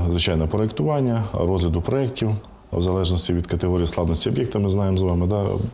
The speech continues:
п-, можуть проєкт розглядатися так само. Е, е, по, по, ну, в постійному порядку, а можуть, в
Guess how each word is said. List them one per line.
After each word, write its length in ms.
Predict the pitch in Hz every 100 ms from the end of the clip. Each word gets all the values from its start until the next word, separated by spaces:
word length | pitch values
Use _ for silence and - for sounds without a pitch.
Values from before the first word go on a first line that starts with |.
| -
п-, 60 | -
можуть 760 | 80 80 87 82 80 82 80
проєкт 240 | - 87 80
розглядатися 580 | 90 104 127 120 107 101
так 180 | 101
само. 320 | - 107 98 95 - - - 87 82 -
Е, 40 | 85 85 87 85 85 101 - - - 87 - 50 - - - - - -
е, 960 | 82 82 82 82 85 95 95 92 90 90 -
по, 200 | 98 92 87 - - -
по, 240 | 107 90 -
ну, 380 | 131 101 85 90 87 85
в 40 | 92
постійному 600 | - 101 95 135 131 120
порядку, 460 | 117 117 117 - 104
а 40 |
можуть, 340 | 131 117 101
в 60 | -